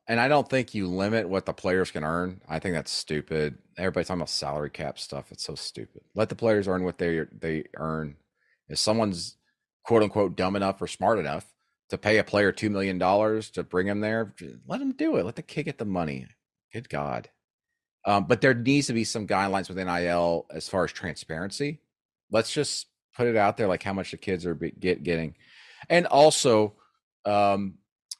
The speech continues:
uh, let's go ahead and move forward with some sort of system like N C double A President Charlie Baker has proposed of the schools pay, you know, at least thirty thousand dollars a year to these kids. Just do that as a baseline because a lot of these guys don't end up N I L deals.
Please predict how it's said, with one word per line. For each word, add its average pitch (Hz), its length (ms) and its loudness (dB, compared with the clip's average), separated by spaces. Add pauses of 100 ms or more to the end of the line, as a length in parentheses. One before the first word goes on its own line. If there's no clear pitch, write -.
uh, 95 300 -2 (120)
let's 120 240 0
go 180 160 4
ahead 147 240 4
and 135 100 -4
move 131 200 -2
forward 120 380 0
with 104 120 -4
some 117 220 -6
sort 117 240 -2
of 101 80 -2
system 113 420 -4
like 92 260 -2
N 98 140 -4
C - 80 -8
double 101 140 0
A 92 60 0
President 95 360 -2
Charlie 95 240 0
Baker 90 400 -2
has 82 140 -4
proposed 85 840 -2 (100)
of 92 440 0 (480)
the 98 80 -2
schools 117 440 2
pay, 117 520 0 (200)
you 101 120 -2
know, 92 100 0
at 90 80 -2
least 101 240 -4
thirty 104 200 -2
thousand 98 360 -2
dollars 92 400 0
a 90 60 -6
year 85 240 -2
to 80 80 -4
these 73 200 -8
kids. - 460 -8 (960)
Just - 220 -4
do 143 120 2
that 139 100 4
as 127 100 2
a 117 60 -2
baseline 104 560 -2
because 87 180 -8
a 87 60 0
lot 95 100 6
of 127 60 4
these 135 140 -2
guys 113 240 0
don't 107 120 -2
end 107 160 -4
up 98 160 -4
N 95 80 0
I 90 220 -2
L 85 160 -2
deals. 80 420 -4